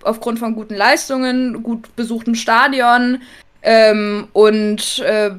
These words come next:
ich, äh, Trikotkäufen, Verkäufen, Merch und den ganzen Kram.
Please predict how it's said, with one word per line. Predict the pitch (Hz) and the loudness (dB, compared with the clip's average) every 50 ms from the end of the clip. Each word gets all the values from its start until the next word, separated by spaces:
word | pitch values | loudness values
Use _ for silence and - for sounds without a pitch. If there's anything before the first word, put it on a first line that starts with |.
| 190 _ _ _ _ - - - | -16 _ _ _ _ -18 -12 -8
ich, | 220 - - - - - _ | -8 -8 -8 -12 -18 -14 _
äh, | - 196 | -4 -4
Trikotkäufen, | 190 - - 294 320 - 359 311 294 - 269 285 262 277 277 285 262 - - 247 | -4 -2 -4 -4 0 2 2 2 2 2 2 2 4 6 4 4 2 -4 -8 -8
Verkäufen, | 240 - 269 254 262 277 254 262 269 269 - 269 262 254 247 240 226 220 226 | -6 -4 -4 -2 0 0 2 2 2 0 0 -2 -2 -2 -2 -2 -2 -2 -2
Merch | 226 233 262 302 302 - 269 | 0 2 2 2 2 0 -2
und | 254 247 233 - | -4 -6 -6 -6
den | 226 240 240 | -8 -4 -2
ganzen | 240 254 277 262 - 277 262 254 247 226 233 226 | -2 -2 -2 -4 -4 -4 -4 -4 -4 -4 -6 -8
Kram. | - - 240 254 269 277 285 294 | -4 -2 0 2 2 2 0 -4